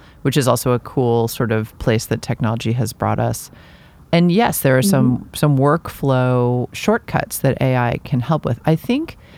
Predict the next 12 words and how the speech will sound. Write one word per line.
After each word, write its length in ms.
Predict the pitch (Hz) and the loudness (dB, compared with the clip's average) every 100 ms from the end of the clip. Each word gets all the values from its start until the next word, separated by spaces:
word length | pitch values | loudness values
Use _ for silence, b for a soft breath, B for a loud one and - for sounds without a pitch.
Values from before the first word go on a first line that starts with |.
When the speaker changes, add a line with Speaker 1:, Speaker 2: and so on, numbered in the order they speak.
| B | B
Speaker 1:
what 200 | - 165 | -2 -2
people 520 | - 190 - 160 147 - | 2 -2 0 0 2 0
are 440 | 139 135 131 127 - - | 0 2 0 -2 -4 -6
concerned 420 | 147 131 156 156 | -4 -2 0 0
about 400 | 135 123 120 - - - | 2 0 0 -2 -10 -2
is, 400 | 139 123 113 - | 0 0 -2 -4
is 160 | 143 131 | -2 -2
sort 180 | - 160 | 0 0
of 140 | 143 | 0
this 180 | 135 - | -2 0
idea 320 | 131 131 120 | 0 2 0
that 240 | 117 113 | 2 0